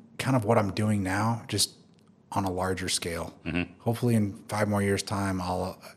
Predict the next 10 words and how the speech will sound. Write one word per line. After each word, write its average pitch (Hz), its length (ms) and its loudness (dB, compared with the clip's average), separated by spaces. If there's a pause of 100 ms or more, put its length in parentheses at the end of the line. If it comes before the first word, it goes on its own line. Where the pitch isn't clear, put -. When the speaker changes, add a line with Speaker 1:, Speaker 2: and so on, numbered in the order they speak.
(840)
Speaker 1:
will 107 220 0
have 95 260 -4
been 98 180 -2
able 98 320 -4
to 95 160 -2
make 90 320 -4
a - 60 -8
larger 90 540 -4
and 85 220 -4 (320)
bigger, 98 440 0